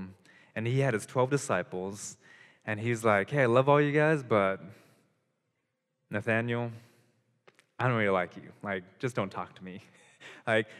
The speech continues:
just keep your distance. Like, I wanna hang out with these guys. You kinda stay over there and you do your thing, I'll do my thing. Um, and we can still be in the same church group. We can still kinda live life together, but I don't really wanna talk to you that much."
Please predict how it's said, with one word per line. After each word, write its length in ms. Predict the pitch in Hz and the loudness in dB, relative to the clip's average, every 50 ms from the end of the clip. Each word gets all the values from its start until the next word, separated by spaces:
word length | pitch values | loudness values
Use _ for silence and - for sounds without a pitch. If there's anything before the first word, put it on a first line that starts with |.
| - - - | -20 -2 2
just 220 | - 175 165 - | 2 2 2 2
keep 220 | - 190 175 139 | 0 -2 0 0
your 80 | 143 131 | 0 -2
distance. 760 | 113 117 107 - - - 95 85 - - - - - - - _ _ _ _ _ _ _ - | 0 -2 -4 -4 -6 -14 -16 -16 -16 -14 -14 -14 -14 -16 -20 _ _ _ _ _ _ _ -6
Like, 140 | 104 104 107 | -2 0 2
I 60 | 117 | 2
wanna 180 | 123 131 127 123 | 2 0 0 -2
hang 220 | 120 127 120 120 | -2 -2 -2 -2
out 100 | 117 110 | -2 -2
with 80 | 101 101 | -2 -2
these 220 | 117 117 113 113 | -2 -2 -2 0
guys. 360 | 120 117 110 110 107 104 104 | 0 2 2 2 2 0 -2
You 80 | 117 117 | -4 -6
kinda 200 | - 127 117 113 | -6 -4 -6 -6
stay 260 | - - - 113 110 | -6 -4 -2 0 0
over 140 | 104 95 98 | 0 0 0
there 500 | 98 110 110 107 104 104 104 101 98 98 104 95 | 0 0 2 2 0 0 -2 -4 -6 -10 -12 -14
and 240 | 90 101 92 92 95 | -12 -10 -8 -8 -6
you 120 | 101 104 | -6 -6
do 80 | 107 107 | -4 -6
your 240 | 98 95 104 104 98 | -4 -2 -4 -4 -4
thing, 260 | - 107 101 95 95 | -6 -8 -8 -6 -6
I'll 100 | 90 90 | -6 -6
do 120 | 87 90 | -6 -6
my 180 | 87 90 87 87 | -6 -6 -8 -8
thing. 460 | 85 - - 87 87 87 87 85 85 _ - - - - - _ _ - | -10 -10 -10 -10 -10 -10 -12 -14 -16 _ -20 -20 -20 -20 -20 _ _ -6
Um, 460 | 98 98 95 90 87 87 87 92 90 | -4 -2 0 0 -2 -4 -6 -6 -6
and 80 | 101 110 | 0 2
we 100 | 135 143 | 4 4
can 120 | 151 139 | 4 0
still 240 | - - 165 165 165 | 0 4 4 4 6
be 140 | 147 156 151 | 6 4 4
in 60 | 143 | 4
the 60 | 139 | 2
same 720 | 135 - - 143 131 127 123 120 113 113 110 110 110 110 - - - - _ _ _ _ _ _ | -2 -2 0 0 0 0 0 -2 -2 -4 -4 -6 -8 -10 -14 -20 -20 -20 _ _ _ _ _ _
church 320 | - - 151 151 - - | -4 0 0 0 0 -2
group. 380 | - 165 160 160 165 160 - - - - - _ _ _ _ _ _ _ _ _ _ - | -4 -2 0 0 -2 -4 -8 -18 -20 -20 -20 _ _ _ _ _ _ _ _ _ _ -8
We 120 | 127 120 | -6 -6
can 80 | 120 113 | -6 -4
still 460 | - - 147 135 131 131 127 127 127 127 123 123 - | -2 2 2 4 4 2 2 0 -4 -6 -10 -12 -8
kinda 480 | - 139 123 117 107 104 104 104 107 101 110 | -4 -2 0 2 4 4 4 4 2 0 0
live 200 | 123 123 117 110 | 0 0 2 2
life 240 | 113 113 117 123 | 2 2 0 0
together, 460 | - - 127 127 127 127 131 143 147 135 | -4 -6 -2 0 0 0 0 0 -2 -2
but 400 | 110 110 95 92 95 85 - - - - - - _ _ _ _ _ _ _ - | 0 0 0 0 0 -4 -8 -14 -20 -20 -20 -20 _ _ _ _ _ _ _ -4
I 100 | 110 117 | -2 0
don't 140 | 120 120 113 | 0 0 2
really 160 | 107 104 104 | 0 0 0
wanna 180 | 104 98 98 95 | 0 -2 -4 -4
talk 280 | 82 98 92 87 - | -2 -2 -4 -4 -4
to 100 | - 92 | -8 -12
you 60 | 87 | -12
that 140 | 82 80 78 | -10 -12 -12
much." 480 | 80 82 69 55 - - - - - | -12 -14 -16 -16 -16 -16 -16 -16 -16